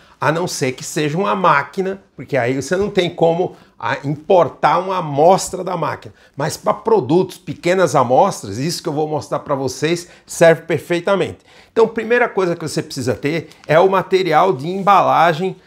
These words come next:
das empresas de courier, tá? E basicamente todas elas têm o material parecido. Então eles têm esse pack, tá? Então aqui é o pack da, da U P S, que é um pack plástico.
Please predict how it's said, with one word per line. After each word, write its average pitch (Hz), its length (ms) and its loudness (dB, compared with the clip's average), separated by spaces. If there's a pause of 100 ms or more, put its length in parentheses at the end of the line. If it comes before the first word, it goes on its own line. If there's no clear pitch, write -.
(120)
das 160 240 2
empresas 175 480 -4
de 196 80 -10
courier, 110 480 -2
tá? 165 300 0 (340)
E 208 80 -4
basicamente 202 920 0
todas 190 500 0
elas 190 380 0
têm 196 440 -4
o 165 60 -8
material 175 460 2
parecido. 170 800 -2 (180)
Então 202 240 0
eles 190 320 2
têm 135 320 -2 (260)
esse 160 320 -4
pack, 170 640 0 (220)
tá? 196 360 2 (300)
Então 160 160 0
aqui 165 280 -2
é 165 40 6
o 165 60 6
pack 151 420 0
da, 123 340 2 (200)
da 123 140 2
U 127 80 2
P 170 160 -2
S, 165 580 -2 (240)
que - 80 -6
é 135 40 0
um 135 100 -10
pack - 420 -4
plástico. 165 760 -2